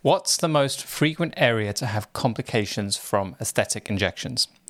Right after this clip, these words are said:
In my experience, supporting clinicians, it's probably the lips. In two thousand eighteen, the ace group in the U K actually audited their entire Facebook group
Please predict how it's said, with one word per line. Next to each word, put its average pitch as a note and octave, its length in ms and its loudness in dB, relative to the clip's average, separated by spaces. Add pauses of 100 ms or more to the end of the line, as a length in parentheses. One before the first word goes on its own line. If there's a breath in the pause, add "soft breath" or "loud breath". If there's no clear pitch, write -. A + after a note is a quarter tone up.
(480 loud breath)
In A#2+ 100 4
my C3 140 4
experience, C3 680 -2 (140)
supporting B2 560 -2
clinicians, D3 680 0
it's B2+ 240 0
probably A2+ 460 0
the G#2+ 100 0
lips. - 420 -2 (640 loud breath)
In A#2 80 0
two E3 200 2
thousand C#3 340 0
eighteen, B2+ 540 0
the A2+ 200 -2
ace D3 300 2
group B2 400 0
in A2 80 2
the G#2+ 80 4
U A#2+ 160 2
K G#2+ 360 0
actually A2+ 460 -2 (240)
audited C#3 420 0
their G#2 140 2
entire C#3 460 -2
Facebook A2 440 -2
group G2+ 300 -4